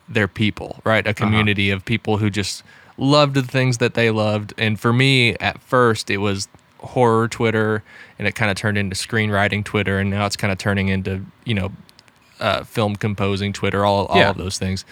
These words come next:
Speaker 2: Sure.
Speaker 1: Um, and one name that kept popping up was Josh Rubin in the movie that he had just premiered at Sundance
Speaker 2: Mm, mm-hmm.
Speaker 1: in, what, February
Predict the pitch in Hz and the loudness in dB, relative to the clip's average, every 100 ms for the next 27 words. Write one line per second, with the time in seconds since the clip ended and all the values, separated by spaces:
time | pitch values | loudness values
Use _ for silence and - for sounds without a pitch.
0 | - - - 127 - 113 110 104 98 - | -20 -16 -4 -2 0 2 2 2 -4 -10
1 | _ _ _ _ _ - _ 120 117 120 | _ _ _ _ _ -20 _ 2 2 4
2 | 139 135 131 135 131 117 - - - 120 | 2 4 4 4 2 -2 -4 -4 2 2
3 | 107 107 117 127 - 101 - 113 104 104 | 2 0 0 0 0 -2 -2 -2 0 -2
4 | - 120 135 107 101 101 107 107 101 107 | 0 2 2 2 0 0 -2 0 0 2
5 | 127 131 123 107 104 - - 120 117 113 | 2 4 4 2 0 -4 -14 -2 2 2
6 | 107 104 - - 101 104 101 101 - 95 | 2 -2 -4 -4 -2 0 0 0 0 -2
7 | 95 95 - - _ - - 175 175 90 | -2 -4 -8 -20 _ -6 0 0 2 -2
8 | 85 - - - 117 117 95 87 - 101 | -4 -6 -8 -6 -6 -4 -4 -8 -10 -2
9 | 110 101 - - 127 107 - 117 113 123 | 0 0 -4 -4 0 0 0 -2 0 2
10 | 131 135 139 | 2 2 0